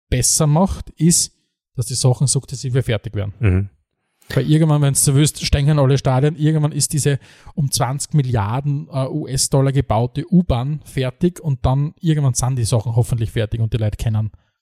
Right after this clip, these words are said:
Speaker 1: ihren Weg wieder gehen.
Speaker 2: A-, eine Frage, die sich natürlich jetzt unsere Hörerinnen stellen werden, ist, wir,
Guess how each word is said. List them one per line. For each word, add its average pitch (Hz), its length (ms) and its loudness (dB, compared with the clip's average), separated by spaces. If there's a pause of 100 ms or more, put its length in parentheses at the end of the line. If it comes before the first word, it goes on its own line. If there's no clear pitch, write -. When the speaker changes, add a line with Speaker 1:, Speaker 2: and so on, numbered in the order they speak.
(180)
Speaker 1:
ihren 120 180 0
Weg 107 200 2
wieder 107 160 2
gehen. 95 300 -4 (260)
Speaker 2:
A-, 117 100 0
eine 123 200 0
Frage, 120 260 0
die 123 140 2
sich 120 120 0
natürlich 117 320 0
jetzt - 220 -8 (260)
unsere 113 240 2
Hörerinnen 117 440 4
stellen 110 300 -2
werden, 110 340 0
ist, - 360 -4 (640)
wir, 107 220 2